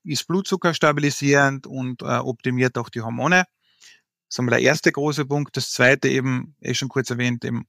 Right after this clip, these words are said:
Hormonhaushalt wird jung gehalten. Also wir wissen, dass regelmäßiges Krafttraining den Testosteronspiegel bei Männern und Frauen, äh,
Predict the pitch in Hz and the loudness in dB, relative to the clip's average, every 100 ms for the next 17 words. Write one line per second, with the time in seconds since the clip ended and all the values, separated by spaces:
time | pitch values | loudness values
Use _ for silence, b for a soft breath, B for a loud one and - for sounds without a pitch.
0 | - 131 131 160 151 139 135 135 127 127 | -2 0 0 0 2 2 2 2 2 -2
1 | 120 143 175 156 135 135 127 127 123 139 | -6 -2 2 6 6 4 -2 -4 -4 -4
2 | 151 160 131 123 123 127 135 131 123 127 | -6 -4 -2 0 2 2 2 0 -2 0
3 | 127 120 - b b b - 123 147 - | 0 0 -8 b b b 0 4 4 2
4 | - 151 160 156 156 151 - 131 127 127 | 0 2 2 0 -2 -4 -4 -2 0 0
5 | - 127 123 123 147 - 147 143 135 131 | -2 -4 -4 -2 -4 -2 -2 0 2 2
6 | 127 123 139 131 120 - 110 113 135 135 | 2 2 2 0 -6 2 4 4 2 -4
7 | - _ _ _ - 131 123 | -10 _ _ _ -10 -4 -4